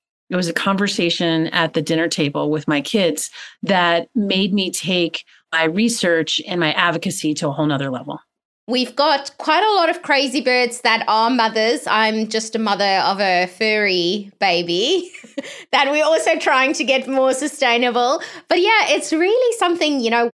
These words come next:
Speaker 2: some of the kids in our family, and when you see them grow up, it's really hard not to, like, take a moment and think, "Oh my goodness,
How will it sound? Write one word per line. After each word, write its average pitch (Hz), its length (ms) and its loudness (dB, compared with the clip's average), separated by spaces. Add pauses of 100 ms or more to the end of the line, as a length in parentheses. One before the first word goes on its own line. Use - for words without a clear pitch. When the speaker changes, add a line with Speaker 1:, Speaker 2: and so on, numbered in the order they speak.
Speaker 2:
some 214 180 -2
of 196 120 -4
the 196 60 -4
kids 185 300 -4
in 190 80 -2
our 170 140 2
family, 220 580 2
and 208 160 0
when 202 240 -2 (240)
you 254 160 0
see 285 380 0
them 226 320 2
grow 180 320 2
up, 170 420 2
it's 214 340 -4
really 294 600 0 (280)
hard 247 480 2
not 226 540 2
to, 226 300 0
like, 190 240 2
take 202 320 -2
a - 20 -4
moment 185 540 -2
and 180 180 -4
think, 180 320 -2 (340)
"Oh 196 380 2
my 175 560 0
goodness, 160 540 -4